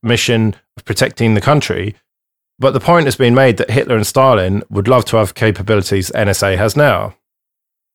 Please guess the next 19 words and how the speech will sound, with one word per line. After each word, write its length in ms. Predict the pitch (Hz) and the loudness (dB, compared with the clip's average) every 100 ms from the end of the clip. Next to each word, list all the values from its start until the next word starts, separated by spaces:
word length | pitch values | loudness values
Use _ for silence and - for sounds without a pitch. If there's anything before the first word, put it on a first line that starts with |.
| _ | _
Godwin's 440 | 98 92 92 90 107 | -4 -2 -2 -4 -2
law, 200 | 95 90 | -2 -2
I'm 100 | 90 | -4
afraid, 360 | - 92 90 | -4 -4 -4
there, 240 | 95 92 90 | -4 -2 -2
sir. 400 | 101 92 90 - _ _ _ _ _ _ _ _ - | -2 -2 -4 -8 _ _ _ _ _ _ _ _ 0
Even 200 | 170 185 | 2 4
without 280 | 165 170 143 | 4 4 2
an 60 | |
extreme 380 | 135 - 135 120 | 0 0 0 4
government, 500 | 147 113 95 92 - _ - | 2 2 0 -4 -8 _ -12
with 500 | 110 120 98 - - | -2 -2 -2 -10 -10
so 200 | - 160 | 0 2
little 220 | 160 139 | 4 2
public 320 | 117 139 120 - | 2 0 0 0
oversight, 720 | 139 139 120 - 104 92 - - - | 2 2 2 -2 -2 -4 -8 -14 -16
it 120 | 113 | -8
seems 440 | - 143 135 117 | 0 2 2 2
like 420 | 113 110 - - | 2 0 -2 -10